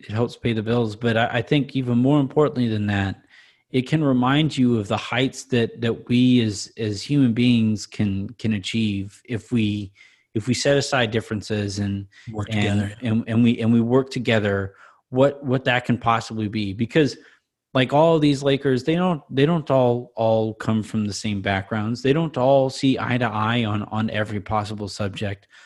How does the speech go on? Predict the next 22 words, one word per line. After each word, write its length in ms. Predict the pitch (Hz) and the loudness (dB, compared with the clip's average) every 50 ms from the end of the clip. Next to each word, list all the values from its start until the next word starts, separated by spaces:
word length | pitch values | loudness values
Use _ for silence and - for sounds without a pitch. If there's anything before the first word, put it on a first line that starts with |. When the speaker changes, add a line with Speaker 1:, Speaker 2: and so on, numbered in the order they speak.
| - _ _ _ | -20 _ _ _
Speaker 1:
But 80 | - 131 | 0 2
what 220 | 131 131 127 131 | 2 2 2 2
the, 180 | - 123 120 113 | 2 2 2 4
what 200 | 127 127 123 - | 2 -2 0 2
they 120 | 143 127 | 2 0
do 260 | 117 120 131 165 180 | 2 2 2 2 2
see 280 | 170 - - 156 139 127 | 0 -2 -2 0 0 2
eye 100 | 127 127 | 2 0
to 80 | 123 120 | 0 -2
eye 260 | 117 117 120 127 127 | -2 0 0 2 2
on, 240 | 120 117 120 117 110 | 2 0 0 0 -2
on 220 | 101 101 107 - _ | -2 -4 -6 -8 _
it 240 | - 117 113 101 - | -8 -6 -6 -6 -6
was, 360 | 120 117 113 107 104 - _ | -4 -4 -4 -4 -6 -8 _
was 320 | - 120 107 101 101 - _ | -6 -4 -4 -4 -6 -6 _
what 160 | 123 120 123 - | -4 -4 0 0
they 160 | 120 113 110 | 0 0 0
thought 340 | - - 131 131 135 - - | 0 -2 -2 -2 -2 -2 -2
they 100 | 127 120 | 0 0
were 120 | 110 107 | 0 -2
capable 580 | - - 147 147 139 147 160 147 143 151 156 151 | 0 0 0 0 0 -2 -4 -2 -2 0 0 2
of 200 | 151 156 151 | 0 0 -2